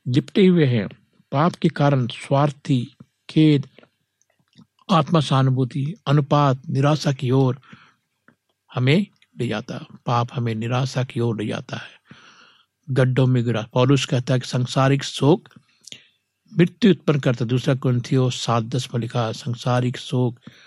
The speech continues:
संसार में होने वाले जो दुख है, संसार में होने वाले जो पाप है, वो क्या होते हैं? मृत्यु उत्पन्न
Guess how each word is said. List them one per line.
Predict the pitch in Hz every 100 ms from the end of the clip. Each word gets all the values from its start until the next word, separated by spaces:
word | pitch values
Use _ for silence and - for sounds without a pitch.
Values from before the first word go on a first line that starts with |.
| _ _ _ _ _ _ _
संसार | - 123 139 127 127
में | 123
होने | 117 123 123
वाले | 120 120 117
जो | 120
दुख | 113 127 165 -
है, | 156 127 _
संसार | - 107 - 123 123
में | 117
होने | 120 120
वाले | 120 120 113
जो | 135 180
पाप | - _ 117 131 131
है, | 123 101 - _ _ _ _ _ _ _ _
वो | 131
क्या | 139
होते | 127 120 139
हैं? | 156
मृत्यु | 127 120 - 160 302 - - _ _ _ -
उत्पन्न | - 139 156